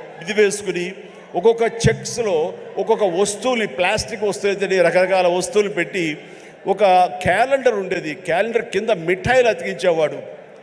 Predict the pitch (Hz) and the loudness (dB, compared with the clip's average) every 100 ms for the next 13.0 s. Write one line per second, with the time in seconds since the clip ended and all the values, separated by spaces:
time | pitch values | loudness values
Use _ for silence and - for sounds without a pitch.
0 | - - - - - 220 214 208 180 196 | -20 -20 -20 -16 0 2 2 2 2 2
1 | 226 220 208 214 185 220 226 208 202 185 | 2 2 4 0 0 -2 0 0 0 -2
2 | 180 208 202 165 160 170 - 220 226 208 | 0 0 2 0 0 -2 0 2 2 0
3 | 180 185 175 156 156 190 214 208 208 202 | -4 -6 -4 -2 0 0 0 0 0 -2
4 | - 190 208 214 208 180 - 185 170 156 | -2 -8 -2 2 2 2 0 2 2 2
5 | 208 208 196 185 170 202 180 - - - | 2 2 -2 -2 0 0 -2 -4 -10 -4
6 | 214 240 226 190 190 220 240 226 208 180 | -2 0 0 0 2 0 0 -2 -6 -6
7 | 185 170 165 160 180 180 226 226 226 - | -2 2 2 0 -6 -2 -2 -2 -6 -10
8 | 170 170 151 214 226 220 170 170 - - | -8 -2 2 2 4 2 2 0 -4 -16
9 | - 175 175 160 180 233 269 226 180 170 | -8 -2 -2 0 -2 2 2 0 -4 -8
10 | 143 113 - - - 170 175 196 247 262 | -10 -14 -16 -20 -10 -8 -2 -2 0 0
11 | 254 214 - 220 220 208 202 202 190 190 | 0 -2 -2 -4 0 0 0 0 -2 -2
12 | 247 214 202 185 208 180 180 170 - - | 0 0 0 -8 -8 -2 -2 -2 -6 -16